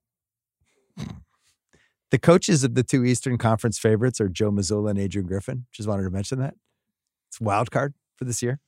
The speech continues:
Cleveland Cavaliers, fifty and a half. And it seems jarring. It's like, "Man, that's high." Well, they won fifty-one last year. Well, the conference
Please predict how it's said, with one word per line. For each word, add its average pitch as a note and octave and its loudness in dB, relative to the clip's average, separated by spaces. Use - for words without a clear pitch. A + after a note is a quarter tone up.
Cleveland F#3+ 6
Cavaliers, D3 4
fifty G#3 4
and D3 6
a C#3+ 6
half. D3+ 4
And D3+ 6
it C#3+ 2
seems G3+ 4
jarring. C3 4
It's - -8
like, G#2 -6
"Man, G#3 4
that's C3+ 0
high." B2 2
Well, C3+ 2
they D3 8
won D#3+ 8
fifty-one F3 4
last G3 2
year. F#2+ -8
Well, E3+ 4
the A#3 2
conference C4 0